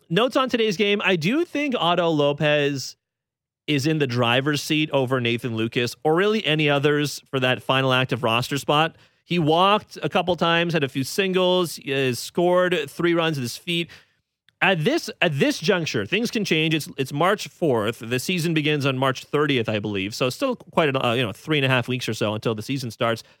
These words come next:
He's been pretty impressive for a younger guy. Still the guy my money is on to start the active roster,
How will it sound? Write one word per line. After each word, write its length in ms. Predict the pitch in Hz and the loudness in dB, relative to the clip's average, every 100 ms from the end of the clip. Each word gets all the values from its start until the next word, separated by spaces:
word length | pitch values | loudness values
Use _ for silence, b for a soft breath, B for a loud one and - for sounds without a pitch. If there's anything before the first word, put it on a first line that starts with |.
| b b b _ _ _ | b b b _ _ _
He's 360 | - 294 359 | -2 0 0
been 300 | - 277 254 - _ | 0 -2 -2 -8 _
pretty 200 | 208 202 | -2 0
impressive 420 | 151 170 160 - | 0 0 0 -2
for 120 | 165 | 0
a 40 | |
younger 260 | 139 139 147 | 2 2 0
guy. 280 | 147 147 151 | 2 4 2
Still 340 | 151 - 233 | 0 0 0
the 120 | 254 | 2
guy 200 | 190 170 | 2 2
my 200 | 170 156 | 2 2
money 200 | 160 160 | 2 0
is 120 | 165 160 | 0 0
on 160 | 156 | 0
to 80 | 147 | -2
start 340 | - 151 143 - b b | -2 0 0 -2 b b
the 100 | 135 | -2
active 320 | 139 143 139 127 | 0 2 0 2
roster, 560 | 127 143 - 170 165 | 2 2 0 0 0